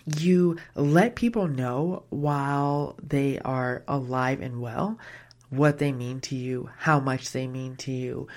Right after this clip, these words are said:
what kind of impact they've had on your life. Because so often we save those stories and we save that for eulogies, right?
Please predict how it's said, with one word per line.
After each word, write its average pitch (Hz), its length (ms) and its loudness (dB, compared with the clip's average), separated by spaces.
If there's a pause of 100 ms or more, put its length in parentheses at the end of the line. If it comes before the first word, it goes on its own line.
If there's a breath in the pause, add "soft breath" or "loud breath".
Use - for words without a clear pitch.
(440 loud breath)
what 147 400 2
kind 139 240 -2
of 120 180 -8
impact 135 760 -6
they've 135 380 -4
had 131 260 -2
on 127 180 -8
your 127 220 -4
life. 120 400 -6 (360 loud breath)
Because 160 500 2
so 175 480 2
often 143 720 -2 (260 loud breath)
we 160 400 2
save 190 760 2 (840 soft breath)
those 143 720 4
stories 143 720 0
and 131 200 -8
we 139 140 -2
save 156 680 2
that 123 480 -2
for 131 600 -2 (220 soft breath)
eulogies, 147 960 2 (200 soft breath)
right? 160 300 2